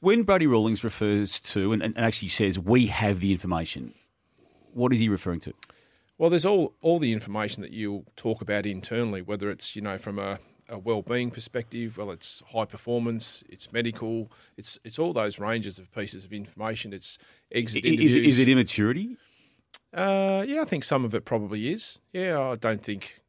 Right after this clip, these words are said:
Speaker 2: I don't
Speaker 1: So,
Speaker 2: think
Speaker 1: so he
Speaker 2: that's
Speaker 1: wasn't
Speaker 2: being
Speaker 1: ready to be
Speaker 2: unfair.
Speaker 1: number one?
Speaker 2: Um, no, he was really driven that he wanted to be number one. Um, but I think how you embrace that, you know, is, becomes really hard, you know, when there's a level, and his, uh,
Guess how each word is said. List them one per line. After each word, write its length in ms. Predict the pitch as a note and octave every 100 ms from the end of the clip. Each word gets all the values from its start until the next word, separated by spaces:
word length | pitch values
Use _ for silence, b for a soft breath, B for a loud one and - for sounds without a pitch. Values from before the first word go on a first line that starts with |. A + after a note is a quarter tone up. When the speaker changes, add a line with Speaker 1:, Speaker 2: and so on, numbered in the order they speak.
| -
Speaker 2:
I 20 | A#2+
don't 40 |
Speaker 1:
So, 60 | A#2
Speaker 2:
think 80 | -
Speaker 1:
so 80 | C#3+
he 60 |
Speaker 2:
that's 100 | C3
Speaker 1:
wasn't 160 | C#3+ C3+ A2+
Speaker 2:
being 40 |
Speaker 1:
ready 180 | A2+ A2+
to 140 | G#2+ G2
be 40 |
Speaker 2:
unfair. 120 | G2+
Speaker 1:
number 220 | G#2+ G2 F#2+
one? 180 | A#2+ - _ _ _ _ _ _ -
Speaker 2:
Um, 400 | A3 A3+ A3 A#3+
no, 320 | C4 D4+ D#4 _ _
he 200 | A3+ C#4+
was 260 | B3 D#3 -
really 460 | C3+ D3+ C#3 B2 A2+ C#3+ D3
driven 360 | - C3+ C#3+ A#2+
that 100 | A2+
he 100 | G#2+
wanted 320 | G#2 A#2+ C3
to 80 | -
be 100 | G#2+
number 280 | G#2 G2+ F2
one. 420 | B2+ A2 D2+ - _ _ -
Um, 420 | A2 G#2 G2+ G2+ b b b
but 120 | - A2+
I 80 |
think 320 | A2 B2+ A#2 -
how 240 | C3+ B2
you 420 | A2+ A2 A2 G#2+ -
embrace 500 | A2 G2+ G#2 A#2+ -
that, 220 | F2 - _ _ -
you 100 | A2
know, 220 | G2 G2
is, 320 | G#2 G2+ - _ _
becomes 540 | - G#2+ A2+ G#2 F#2 - b b b b b _
really 220 | A#2 A#2+ F#2
hard, 420 | G#2+ A2 A1 - _ _ _ _ -
you 100 | G2
know, 140 | G2
when 220 | A2+ G#2+
there's 300 | G#2+ G2+ - b b b -
a 60 |
level, 300 | G2+ A#2+ A2
and 160 | G#2 G2+
his, 240 | C#3+
uh, 80 | C#3+